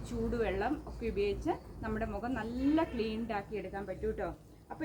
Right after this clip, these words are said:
ഇതിന് വേണ്ടിയിട്ട് ഈ തിളച്ച ചൂടുവെള്ളം എങ്ങനെയാണ് നമ്മുടെ ബ്ലാക്ക് ഹെഡ്സ് ഒക്കെ കളയാൻ പാകത്തിന് എങ്ങനെയാണ് ഇതൊന്ന് നമുക്ക് പ്രയോജനപ്പെടുത്താൻ നോക്കാം. അപ്പോൾ ഈ തിളച്ച വെള്ളം ഒരു ബൗളിൽ ഞാൻ തിളച്ച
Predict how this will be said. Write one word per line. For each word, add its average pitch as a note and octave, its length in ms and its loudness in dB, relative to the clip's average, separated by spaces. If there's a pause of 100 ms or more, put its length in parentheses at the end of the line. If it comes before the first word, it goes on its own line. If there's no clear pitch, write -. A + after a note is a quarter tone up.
(120)
ഇതിന് A3+ 260 -4
വേണ്ടിയിട്ട് G3 320 -2 (160)
ഈ - 20 -2 (140)
തിളച്ച A3+ 320 0 (120)
ചൂടുവെള്ളം G3+ 460 0
എങ്ങനെയാണ് G#3+ 480 2 (560)
നമ്മുടെ A3+ 220 -2 (100)
ബ്ലാക്ക് G#3+ 360 4
ഹെഡ്സ് - 280 -6
ഒക്കെ - 220 -6
കളയാൻ G3+ 360 2
പാകത്തിന് F#3+ 380 -2 (380)
എങ്ങനെയാണ് C#4 440 6
ഇതൊന്ന് A3 280 -2 (1300)
നമുക്ക് B3+ 240 0 (120)
പ്രയോജനപ്പെടുത്താൻ A#3+ 840 4
നോക്കാം. D#3+ 260 0 (140)
അപ്പോൾ G#3+ 220 -2
ഈ - 20 -2 (100)
തിളച്ച A#3+ 280 -2 (100)
വെള്ളം C4 200 2 (440)
ഒരു F4+ 140 4 (120)
ബൗളിൽ C4+ 340 8 (120)
ഞാൻ C4+ 180 6
തിളച്ച B3 260 2